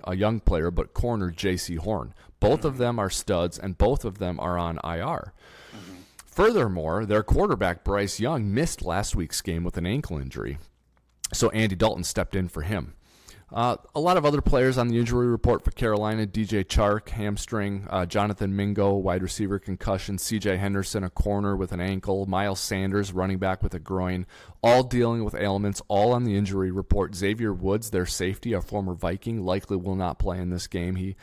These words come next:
Speaker 1: hasn't been practicing. He's dealing with a hamstring. So I think the one we should talk about the most here, Giles, is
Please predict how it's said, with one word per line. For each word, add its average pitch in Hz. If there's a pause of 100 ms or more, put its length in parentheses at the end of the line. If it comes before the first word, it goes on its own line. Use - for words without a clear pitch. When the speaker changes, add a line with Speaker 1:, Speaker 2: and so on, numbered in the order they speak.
(140)
Speaker 1:
hasn't 107
been 92
practicing. 90
He's 107
dealing 101
with -
a 90
hamstring. 92
So 107 (1120)
I 123
think 180
the 135
one 117
we 147
should -
talk -
about 127
the 120
most 107
here, 101
Giles, 87
is 90